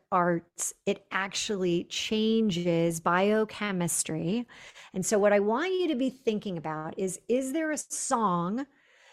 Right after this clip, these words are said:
that when you hear it, it automatically takes your energy to another level? It auto-, you can't be at a low level when you are hearing this song.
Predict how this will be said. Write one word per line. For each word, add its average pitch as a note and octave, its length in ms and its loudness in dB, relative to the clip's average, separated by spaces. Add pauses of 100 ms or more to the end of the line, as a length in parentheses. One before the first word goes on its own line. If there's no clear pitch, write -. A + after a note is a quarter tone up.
(120)
that A3+ 220 8
when A3+ 220 4
you D#4+ 340 6 (220)
hear E4+ 280 4
it, F3 420 0 (500)
it C#4 240 0
automatically A#3+ 1300 0
takes - 460 -4
your A3+ 120 -4
energy F#3 400 -4
to F#3+ 260 -6
another E3+ 300 -2
level? D#3 520 -6
It A3 100 0 (100)
auto-, B3 260 0
you G#3+ 80 -4
can't D#4 300 -6
be C#4+ 140 0
at A#3 60 0
a A3+ 40 4
low G#3 320 4
level G3 460 2 (220)
when G3+ 200 2
you B3 180 6
are G3 220 6 (140)
hearing A#3+ 640 0
this F#3 160 0
song. F#3 380 -8